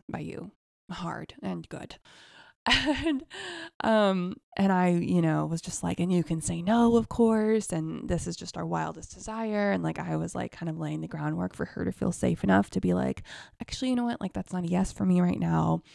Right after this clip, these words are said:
I wanted her to feel like a fuck yes or a fuck no, and, like, to not do anything that she didn't wanna do.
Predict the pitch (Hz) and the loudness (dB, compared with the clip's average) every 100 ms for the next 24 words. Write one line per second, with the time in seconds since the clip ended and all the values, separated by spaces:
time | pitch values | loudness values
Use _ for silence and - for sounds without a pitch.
0 | - - - 170 170 170 170 170 160 - | -18 -14 -2 0 0 -2 -2 -2 -4 -4
1 | 170 156 151 156 156 - _ - 170 165 | -2 -2 -2 -4 -6 -12 _ -8 -6 -4
2 | - - - - - - - 175 156 - | -8 -18 -20 -8 -6 -6 -2 -2 -2 0
3 | 196 185 - 190 - 160 165 185 185 175 | 2 2 0 -4 -2 -2 0 0 -2 -8
4 | - 175 156 - 170 170 190 208 - 226 | -10 -10 -10 -10 -10 -8 -10 -12 -16 -6
5 | 214 - - - - 285 339 | -4 -2 -2 0 2 2 0